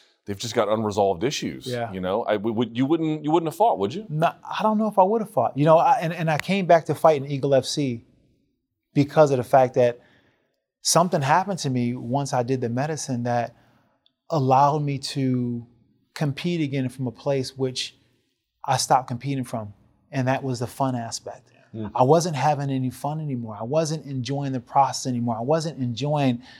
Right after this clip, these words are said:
Speaker 2: the mental games that I played with myself along the way to make it to a fight. You know, like, say, "Okay, if I don't run, you know, ten times up the street and then sprint five afterwards, then I'm not gonna win this fight." And that, and that's the kind of game that I would play with myself,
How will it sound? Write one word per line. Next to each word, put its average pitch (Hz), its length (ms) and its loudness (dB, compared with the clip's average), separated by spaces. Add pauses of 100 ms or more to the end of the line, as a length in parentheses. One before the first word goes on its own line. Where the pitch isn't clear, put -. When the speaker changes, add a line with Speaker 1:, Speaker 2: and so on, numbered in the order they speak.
(200)
Speaker 2:
the 143 80 2
mental 147 340 0
games 135 420 -2
that 131 100 2
I 120 80 4
played 135 280 -2
with 131 100 -6
myself 127 400 0
along 127 320 0
the 127 80 -2
way 127 180 -2
to 131 140 -8
make 131 240 -4
it 127 120 -14
to 151 180 -4
a - 20 -8
fight. 117 320 -6 (300)
You 139 80 2
know, 127 100 6
like, 123 160 4
say, 123 160 -4
"Okay, 123 400 -2 (220)
if 120 160 2
I 139 60 10
don't 135 200 6
run, 135 380 4 (320)
you 143 80 0
know, 127 100 4
ten 147 240 -2
times 139 340 0
up 123 120 -4
the 131 60 -2
street 139 320 -4
and 131 120 -2
then 127 80 2
sprint 135 340 -2
five 131 360 6
afterwards, 131 560 4 (160)
then 135 100 2
I'm 123 100 4
not 127 200 0
gonna 123 120 -4
win 120 160 -2
this 117 120 -8
fight." 117 320 -4 (260)
And 156 140 6
that, 160 160 6
and 160 100 4
that's 180 160 6
the 185 60 2
kind 165 220 0
of 139 60 -2
game 147 260 0
that 143 100 6
I 131 60 10
would 131 180 2
play 185 180 4
with 185 140 2
myself, 127 440 4